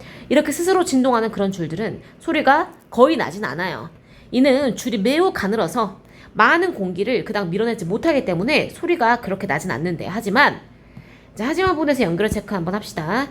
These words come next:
하지만 strings, vibrations, because, but 여기, 자, 하지만 뭔가 긴 속이 빈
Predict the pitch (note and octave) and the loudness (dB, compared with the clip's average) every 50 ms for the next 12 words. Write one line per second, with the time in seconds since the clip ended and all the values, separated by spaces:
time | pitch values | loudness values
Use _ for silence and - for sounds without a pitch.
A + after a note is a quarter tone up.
0 | - - - - - - - B3+ C#4 C#4 C4+ B3 B3 B3 B3 B3 B3 B3 B3 A#3+ | -10 -18 -20 -20 -8 -4 -2 0 2 2 4 4 4 4 2 2 2 2 0 0
1 | A#3+ B3 B3 A#3+ A#3 A#3 - - _ _ _ _ _ - - - - _ _ _ | 0 0 -2 -2 -4 -8 -14 -20 _ _ _ _ _ -20 -20 -20 -20 _ _ _
2 | _ - - - - - - - - - - - - - - - - - - - | _ -20 -20 -20 -20 -20 -20 -20 -20 -20 -20 -20 -20 -20 -20 -20 -20 -20 -20 -20
3 | - - - - - - - - - - - - - - - - - - - - | -20 -20 -20 -20 -20 -20 -20 -20 -20 -20 -20 -20 -20 -20 -20 -20 -20 -20 -16 -12
4 | - - - A3+ A3+ A3+ A3 A3 G#3+ G#3+ G3+ F#3+ F3 F#3 F#3 F3+ F3 G3+ G3 F#3+ | -8 -2 0 2 2 2 2 0 -2 -2 -2 -2 -2 -4 -4 -4 -4 -4 -4 -4
5 | F#3+ G3 F#3+ F#3 F#3 - F3 - - - F3+ - G3+ B3 B3+ - - - - - | -4 -6 -8 -8 -8 -10 -10 -10 -8 -8 -6 -4 -4 -4 -4 -6 -12 -16 -18 -20
6 | - - - D#3+ - - - - F#2+ D#3+ E3+ E3 D#3 C#3 C3 G#3 C4+ D4+ D#4+ - | -12 -4 -2 -2 -2 -2 -4 -4 -4 -2 -2 -2 -2 0 0 0 0 0 -2 -6
7 | - - - - - - - - G#3+ A3 C#4 - F#4 F4+ D4 G3+ F#3+ G#3+ G3 D3+ | -10 -18 -18 -18 -20 -14 -10 -6 -4 -2 0 2 4 4 4 4 2 2 0 -2
8 | A#2 G#2 - - - - - - - - - - F#3+ A3 A#3+ B3 A#3 A3+ A3 A3 | -4 -6 -10 -18 -20 -20 -20 -20 -20 -18 -4 0 2 2 2 4 4 4 2 2
9 | - - - - C4+ C#4+ E4 E4+ A#3 E3 A2 - - - F#4 F#4+ E4 C#4+ B3 - | -2 -8 -4 -2 2 4 4 4 2 0 -4 -6 -4 -2 0 0 0 0 -2 -2
10 | - - B3+ A3 F3 - - | -2 -2 -2 -2 -4 -6 -8